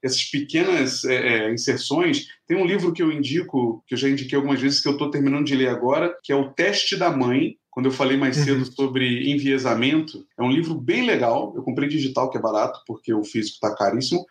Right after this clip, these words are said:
Speaker 1: é, mas é uma capa rosa, escrito Teste da Mãe, que ele explica sobre como fazer perguntas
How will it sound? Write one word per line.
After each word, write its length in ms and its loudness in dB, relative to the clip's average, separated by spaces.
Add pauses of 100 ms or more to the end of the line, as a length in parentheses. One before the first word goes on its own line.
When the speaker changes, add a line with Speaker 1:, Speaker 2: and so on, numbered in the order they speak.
Speaker 1:
é, 420 0
mas 300 -2
é 60 0
uma 220 0
capa 260 0
rosa, 420 0
escrito 320 -6
Teste 280 -2
da 140 2
Mãe, 360 0
que 120 -2
ele 100 0
explica 720 -2
sobre 300 0
como 220 2
fazer 400 0
perguntas 1040 0